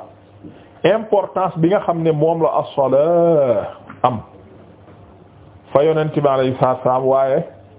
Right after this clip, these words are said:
fi l'islam. Moo tax nit, pourtant waxu la da ko doon jàngal woor de, parce que woor boo fekkee mu nekk li nga xamante ne nii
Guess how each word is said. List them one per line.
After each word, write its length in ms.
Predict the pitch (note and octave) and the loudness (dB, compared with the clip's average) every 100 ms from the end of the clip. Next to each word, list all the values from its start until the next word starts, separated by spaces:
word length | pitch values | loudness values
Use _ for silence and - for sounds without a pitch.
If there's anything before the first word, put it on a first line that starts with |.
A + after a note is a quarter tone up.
| - - - - - - - - | -20 -20 -20 -20 -20 -20 -16 -4
fi 100 | B2 | -2
l'islam. 360 | B2 A2+ F2 - - - - - - - - - - - - - - - - - - - - - | -2 -2 -2 -4 -20 -20 -20 -20 -20 -20 -20 -20 -20 -20 -20 -20 -20 -20 -20 -20 -20 -20 -20 -2
Moo 200 | A#2 F#3 | 0 0
tax 160 | A#3+ G#3+ | 0 -2
nit, 320 | G#3 - - - - - - - - - - - - - - - - - - - - - - | -4 -4 -14 -20 -20 -20 -20 -20 -20 -20 -20 -20 -20 -20 -20 -20 -20 -20 -20 -20 -20 -12 -2
pourtant 340 | D3+ F3 A3 | 0 0 0
waxu 180 | G3+ E3+ | 0 0
la 80 | D3 | -2
da 80 | D3 | 0
ko 100 | D3 | -2
doon 180 | D3 D3+ | 0 0
jàngal 320 | C#3+ C#3 C3 | 0 0 0
woor 300 | C3 C3 B2 | 2 0 -2
de, 80 | - - | -8 -4
parce 200 | D#3 G3+ | -4 -2
que 60 | A3+ | 0
woor 280 | G#3+ G3+ B3+ - - | 2 2 0 -6 -8
boo 200 | D3+ G3+ A3+ | -2 -2 0
fekkee 320 | A3+ - E3+ | -4 0 0
mu 120 | E3 | 0
nekk 200 | E3+ E3 A#2+ - - - - - - - - - - - - - - - - - - - - | -2 -2 -6 -8 -18 -20 -20 -20 -20 -20 -20 -20 -20 -20 -20 -20 -20 -20 -20 -14 -14 -14 -8
li 140 | A#2+ | -4
nga 120 | D#3+ F#3+ | -2 0
xamante 360 | G3 F#3+ E3 D#3+ | -2 -4 -2 -2
ne 100 | D#3 | 0
nii 280 | D3 C#3 | 0 0